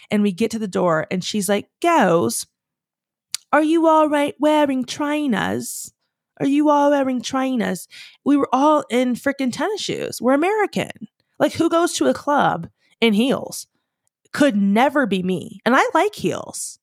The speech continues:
Like, I'm, like, six feet tall, and I believe that all tall women should wear heels. But at the club, like, we were there to bust a move.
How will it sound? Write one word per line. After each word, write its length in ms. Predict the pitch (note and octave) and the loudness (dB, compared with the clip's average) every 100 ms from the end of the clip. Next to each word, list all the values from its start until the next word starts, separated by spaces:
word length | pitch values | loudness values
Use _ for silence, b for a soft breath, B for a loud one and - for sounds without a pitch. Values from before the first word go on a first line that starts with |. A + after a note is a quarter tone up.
| _ _ | _ _
Like, 100 | - | -2
I'm, 140 | C4+ F4+ | 0 0
like, 160 | F#4+ | 0
six 240 | - D4+ - | -2 -6 -4
feet 140 | A#3+ | -4
tall, 200 | B3 A3+ | 0 0
and 80 | F#3+ | 0
I 80 | F3+ | -2
believe 320 | F3 G3 G3+ | -2 0 0
that 140 | F#3 - | 0 -2
all 280 | F3+ F#3+ F#3 | 0 2 2
tall 280 | - - F3 | -2 -2 -2
women 200 | E3 D#3+ | -2 -6
should 140 | F3 | -8
wear 120 | F3 F3 | -8 -4
heels. 340 | F3 - F3 | -4 -4 -6
But 220 | E3 F3 - B B B B - | -4 -4 -6 B B B B -4
at 100 | A#3 | -2
the 80 | - | -2
club, 480 | - E3+ E3 D4+ A4 - _ _ _ _ _ _ _ _ _ _ _ _ | -4 0 2 2 0 -6 _ _ _ _ _ _ _ _ _ _ _ _
like, 160 | A#3 C4+ | 0 2
we 120 | A#3 | 2
were 120 | D4 G4+ | 2 2
there 120 | F#4 | 2
to 120 | E4 | 2
bust 400 | F3+ F#3+ G#3 - | 0 0 -2 0
a 80 | A#3 | -2
move. 520 | F3 F3 B3 E3+ - | 0 0 0 0 -4